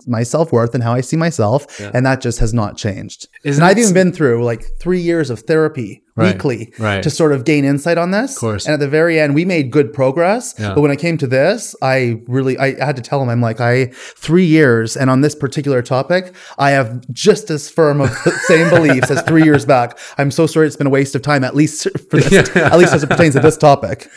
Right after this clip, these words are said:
Speaker 2: So interesting, like, how we intellectually understand, like, the psychological mechanisms that are happening in our head,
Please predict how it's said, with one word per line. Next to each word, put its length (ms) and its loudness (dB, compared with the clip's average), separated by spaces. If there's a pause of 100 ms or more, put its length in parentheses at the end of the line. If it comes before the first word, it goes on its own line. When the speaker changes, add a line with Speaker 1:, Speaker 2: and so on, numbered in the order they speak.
(360)
Speaker 2:
So 240 0
interesting, 320 -4
like, 120 0
how 240 -2
we 420 -4 (300)
intellectually 680 0
understand, 880 -4
like, 280 -8
the 380 -6
psychological 520 -4
mechanisms 540 -4
that 100 0
are 40 -4
happening 320 -4
in 80 -4
our 60 -4
head, 340 -6